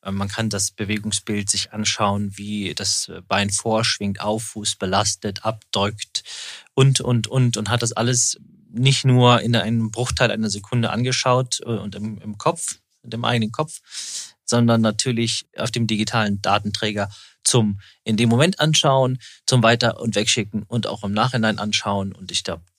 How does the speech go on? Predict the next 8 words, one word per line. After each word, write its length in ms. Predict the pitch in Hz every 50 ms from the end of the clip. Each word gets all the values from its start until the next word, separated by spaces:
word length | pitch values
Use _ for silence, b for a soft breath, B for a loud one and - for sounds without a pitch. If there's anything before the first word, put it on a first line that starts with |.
| _
das 160 | - 135 123
ist 140 | 147 143 135
wirklich 320 | 139 135 127 123 117 - -
dann 300 | 120 117 113 113 110 104 B B B B B B B B B B B B B B B B B B _
eine 240 | - - 127 123 101
Innovation 720 | 120 120 110 120 120 - - 214 233 165 113 95 92 95 101 B B B B B B B B B B
in 160 | - 113 104
der 260 | 101 98 98 98 101